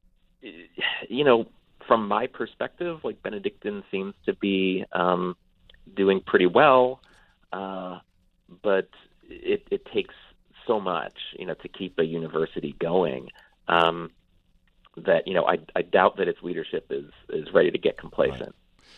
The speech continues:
Speaker 2: Well, the piece is, uh, Catholic Colleges Are Searching for New Homes in the Southwest. Can They Succeed? It's by Jonathan Malasik, whose contributions to America we always welcome.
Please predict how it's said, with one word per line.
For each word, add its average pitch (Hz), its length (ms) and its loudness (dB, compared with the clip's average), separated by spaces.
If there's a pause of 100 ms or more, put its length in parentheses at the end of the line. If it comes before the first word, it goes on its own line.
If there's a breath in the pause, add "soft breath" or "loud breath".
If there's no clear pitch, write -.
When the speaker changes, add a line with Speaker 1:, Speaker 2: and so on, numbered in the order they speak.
(380 soft breath)
Speaker 2:
Well, 110 100 0
the 98 60 -4
piece 147 380 -4
is, 85 360 -4
uh, 76 180 -8
Catholic 110 320 -6
Colleges 87 480 -6
Are 71 60 -12
Searching 87 460 -10
for 71 140 -14
New 85 200 -8
Homes 85 340 -8
in 73 80 -12
the 76 80 -12
Southwest. 80 680 -10
Can 101 200 -8
They 90 120 -8
Succeed? 85 640 -12
It's - 180 -18
by 62 160 -16
Jonathan 80 360 -12
Malasik, 73 500 -12
whose 71 140 -16
contributions 80 800 -6
to 64 100 -16
America 65 520 -12
we - 180 -14
always 76 260 -8
welcome. 80 420 -12